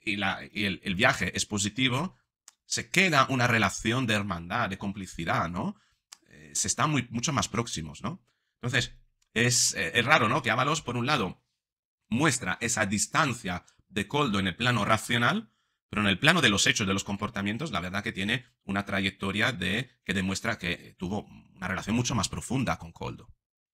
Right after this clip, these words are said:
Para que tengas una idea, José Luis Ábalos y Koldo García han visitado once países desde que el exministro salió del gobierno en julio.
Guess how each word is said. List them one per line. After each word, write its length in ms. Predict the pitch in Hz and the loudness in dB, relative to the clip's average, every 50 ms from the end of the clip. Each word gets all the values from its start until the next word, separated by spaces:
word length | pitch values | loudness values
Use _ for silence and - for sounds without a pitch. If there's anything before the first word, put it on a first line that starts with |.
| _ _ | _ _
Para 200 | _ 113 113 110 | _ 4 4 6
que 100 | 101 104 | 6 6
tengas 320 | 95 135 170 180 170 - - | 6 6 6 6 6 6 6
una 140 | 117 104 95 | 6 6 8
idea, 480 | 98 110 123 165 226 240 - - _ _ | 8 8 8 8 6 4 -2 -8 _ _
José 240 | _ - 104 117 | _ 0 4 4
Luis 240 | 117 117 147 - - - | 6 6 6 4 4 4
Ábalos 280 | - 135 156 - 98 - | 4 6 6 6 6 4
y 20 | |
Koldo 200 | - 139 139 127 | 4 2 2 4
García 360 | 107 92 - - 147 147 156 - | 4 4 4 4 2 2 2 2
han 100 | 135 113 | 2 0
visitado 340 | 113 107 - 143 127 104 - - | 0 0 2 2 2 2 2 0
once 240 | 151 165 - 143 | -2 -2 -2 -2
países 280 | - - 123 135 165 143 | 0 0 2 2 2 4
desde 280 | 110 120 120 110 110 - | 4 2 4 2 2 2
que 80 | 120 | 4
el 80 | 101 104 | 2 2
exministro 480 | 104 - 110 113 113 135 135 - 156 | 2 2 2 2 2 2 0 0 0
salió 300 | 143 - - 95 104 123 | 2 2 2 2 2 2
del 120 | 135 123 104 | 2 0 0
gobierno 520 | 95 95 87 110 127 156 160 131 120 - - | 0 0 0 0 0 0 -2 -2 -4 0 0
en 160 | - 127 113 | 0 0 0
julio. 540 | - - - 92 90 80 73 71 - - | -2 -4 -4 -2 -2 -2 -2 -4 -6 -10